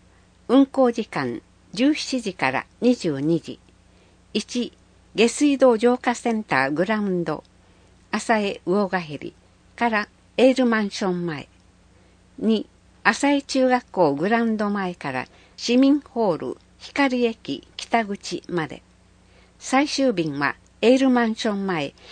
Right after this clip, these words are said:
光駅北口とも二十二時です。それ以降のバスの運行はありませんので、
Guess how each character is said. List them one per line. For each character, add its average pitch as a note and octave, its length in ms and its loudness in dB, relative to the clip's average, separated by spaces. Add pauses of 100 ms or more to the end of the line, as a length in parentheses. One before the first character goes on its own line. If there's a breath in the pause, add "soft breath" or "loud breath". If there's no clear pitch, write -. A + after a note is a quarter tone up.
(120)
光 C4 460 0
駅 A#3 340 -2
北 A#3+ 320 -2
口 - 300 -10
と G#3 100 -4
も F#3 260 0
二 C4 180 4
十 F#3 220 -2
二 F3+ 180 -2
時 C#3 140 -12
で B2+ 140 -12
す。 - 220 -16 (560 soft breath)
そ B3 180 4
れ C#4+ 160 4
以 C4+ 80 -2
降 G3+ 240 -2
の D3+ 160 0
バ A#3+ 120 -2
ス A3+ 180 -10
の D#3+ 160 2
運 G3+ 120 0
行 G#3+ 280 -4
は F#3+ 100 4
あ F3+ 80 2
り G3+ 140 -2
ま G#3 100 -4
せ G3+ 180 -4
ん E3 100 -6
の C#3+ 120 -8
で、 C#3 240 -6